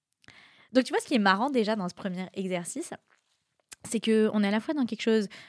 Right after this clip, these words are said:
euh, de très, euh, visionnaire, hein, au sens, euh, abstrait, rêve, et en même temps, on arrive à le ramener de quelque chose de concret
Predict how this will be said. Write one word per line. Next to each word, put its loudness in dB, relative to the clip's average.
euh, -4
de -6
très, -4
euh, -8
visionnaire, -2
hein, -2
au 0
sens, -8
euh, -6
abstrait, -4
rêve, 0
et 2
en 0
même 2
temps, -2
on 2
arrive 0
à 2
le -2
ramener -2
de -20
quelque -6
chose -4
de -2
concret -8